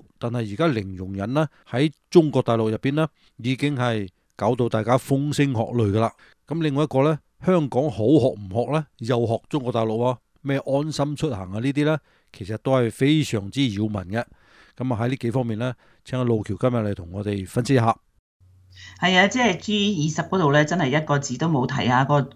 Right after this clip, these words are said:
Speaker 2: 個，嗰個疫情嘅追溯完全冇提。而且美國嘅情報機關咧，喺廿九號又公布咗呢個新冠病毒溯源調查嘅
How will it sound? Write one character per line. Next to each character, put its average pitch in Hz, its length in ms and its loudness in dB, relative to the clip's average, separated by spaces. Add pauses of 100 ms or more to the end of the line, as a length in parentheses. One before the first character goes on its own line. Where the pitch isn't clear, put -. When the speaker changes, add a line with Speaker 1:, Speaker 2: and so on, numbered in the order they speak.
Speaker 2:
個， 160 140 2
嗰 - 0 - (220)
個 117 140 -4
疫 143 240 0
情 120 320 0
嘅 143 140 2
追 170 260 2
溯 120 480 0
完 127 160 0
全 131 180 -2
冇 135 200 0
提。 117 340 -2 (440)
而 170 160 -2
且 226 380 2
美 180 300 0
國 226 160 2
嘅 214 80 -2
情 139 260 -4
報 165 180 -2
機 214 160 2
關 190 240 2
咧， 190 140 -2
喺 160 80 2
廿 120 260 2
九 131 200 0
號 160 120 -4
又 135 140 -2 (120)
公 190 280 0
布 147 180 2
咗 139 240 0
呢 165 80 0
個 165 120 2
新 175 240 -2
冠 147 200 0
病 139 220 0
毒 127 160 -4
溯 151 300 2
源 113 260 -2
調 135 240 2
查 117 320 2
嘅 127 380 2